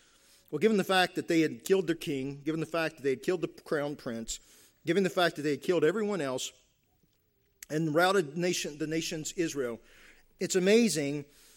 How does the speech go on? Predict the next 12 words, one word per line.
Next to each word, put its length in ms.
that 180
the 60
Bible 420
does 240
not 220
consider 520
the 120
Philistine 680
power 460
to 120
be 200
of 100